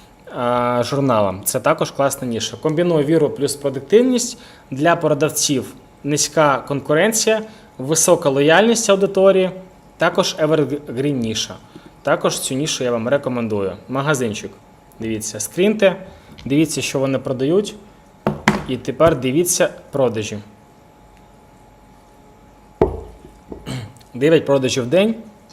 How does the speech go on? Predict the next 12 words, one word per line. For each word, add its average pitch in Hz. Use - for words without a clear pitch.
Що -
в 104
цілому, 165
як 143
один 135
з -
магазинів, 135
непогано. 117
Далі. 123
Templates 190
for 160
Canva. 110